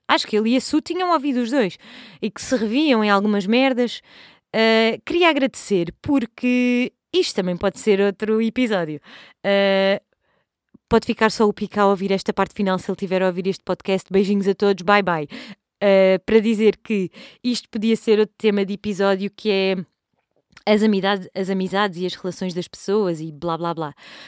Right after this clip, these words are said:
Ah, eu e o Pica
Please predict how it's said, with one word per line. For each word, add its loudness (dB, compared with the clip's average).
Ah, 2
eu -4
e -4
o -6
Pica -10